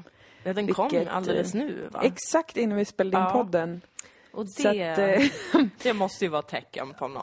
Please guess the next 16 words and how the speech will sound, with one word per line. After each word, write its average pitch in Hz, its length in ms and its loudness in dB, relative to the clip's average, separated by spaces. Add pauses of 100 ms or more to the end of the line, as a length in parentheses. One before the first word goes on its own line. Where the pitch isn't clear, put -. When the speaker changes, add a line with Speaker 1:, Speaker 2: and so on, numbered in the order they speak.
(120)
Speaker 2:
Ja, 285 280 4 (120)
på 311 80 6
någonting. 269 480 6
Jag 262 120 6
Speaker 1:
Ja. 233 60 2
Speaker 2:
vet 285 80 -2
bara 285 80 8
inte 247 200 2
vad, 208 420 2
Speaker 1:
Nej, 208 120 4
Speaker 2:
men 233 100 4
Speaker 1:
vi 269 60 4
Speaker 2:
något. 339 100 0
Speaker 1:
får 440 180 2
se. 370 420 -2
Speaker 2:
Jag 190 320 0